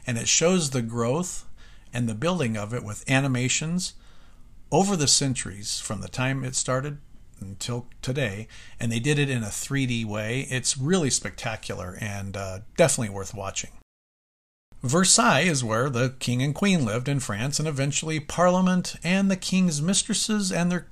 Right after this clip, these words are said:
kids would eventually call it home. Yes, an entire home was built for just the king's mistresses and her children, and the king's children. King Louis the Thirteenth started it off as a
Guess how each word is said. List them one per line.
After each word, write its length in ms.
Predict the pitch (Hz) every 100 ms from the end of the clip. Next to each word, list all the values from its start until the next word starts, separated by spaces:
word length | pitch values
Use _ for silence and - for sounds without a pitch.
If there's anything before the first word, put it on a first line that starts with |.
| -
kids 320 | 269 240 117
would 260 | 110 101 -
eventually 480 | 113 107 104 101 101
call 260 | - 107
it 60 | 101
home. 320 | 107 147 185 - - - -
Yes, 520 | 107 156 - - - - - -
an 100 | 120
entire 600 | 113 110 - 160 180 180
home 440 | - - 175 104 101
was 220 | 110 -
built 360 | - 156 190
for 280 | - - 110 - -
just 360 | - 208 180 -
the 80 | 147
king's 340 | - 156 127
mistresses 760 | 127 131 - 131 - 139 131 135 -
and 460 | 160 190 202 202 - -
her 160 | 143
children, 540 | 131 - 156 - - - - -
and 380 | 139 131 123 117
the 60 | -
king's 300 | 165 127 -
children. 420 | - - - - _ _ _ -
King 300 | - 208 202
Louis 240 | 196 202
the 160 | 170 135
Thirteenth 600 | - 170 175 - 175 120
started 460 | - - 117 113 113
it 100 | 113
off 360 | 127 190 -
as 180 | 165 165
a 220 | 170 151